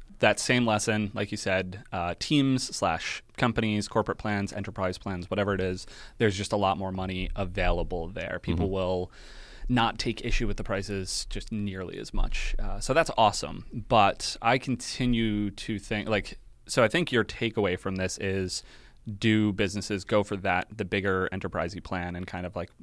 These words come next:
Speaker 1: we don't have an offering for that lower end? I'm still a fan of the idea of trying to cover both. So a very feature-stripped version for individuals,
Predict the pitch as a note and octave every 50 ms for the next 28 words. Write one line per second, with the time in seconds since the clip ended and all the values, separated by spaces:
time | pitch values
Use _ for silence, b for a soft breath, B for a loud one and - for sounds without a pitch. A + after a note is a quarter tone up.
0 | D2+ - - - A2 A2+ A2 G2+ G2 A#2 G#2+ G#2 G2+ - - - F#2+ F2+ F#2+ F#2
1 | - G2 F2 - - G#2 F#2+ F#2 G2+ - - G#2 G2 F#2 F2 F2 E2+ - - F2
2 | D2+ D#2+ D2 - - - - - b b b b b b b b b b b b
3 | b b _ - - - B2+ C3 C#3 C#3 C3+ - - - - C3+ A#2+ A#2 A#2 A2
4 | - G#2 G2+ - - G#2 G2+ G2+ G2 F#2+ F#2 G2 F#2+ F#2 F2+ F#2+ F#2 F2+ F2+ -
5 | F#2 F#2 F#2 F#2 F#2 F2+ - - - - - - - A2+ G2 F#2+ F#2+ F#2 - -
6 | G2 - F#2+ F#2+ F2+ F2+ G2 G2 A#2+ D3 - - - - - A2 G2 G2 F#2 F#2+
7 | G#2+ G#2 G2+ G2 G2 F#2+ F#2+ F#2+ F#2 F#2 - - - - - - - A2+ G2+ -
8 | - G#2+ - - - - - A2+ - - - - - G#2 G2+ G2 F#2+ F2+ F#2 G2+
9 | F#2+ F#2 F2+ - - - G#2 G2 F#2+ F#2+ - G2+ F#2 F#2 F2+ A2 C3 D#3+ E3 F#3
10 | F#3 F#3 - - -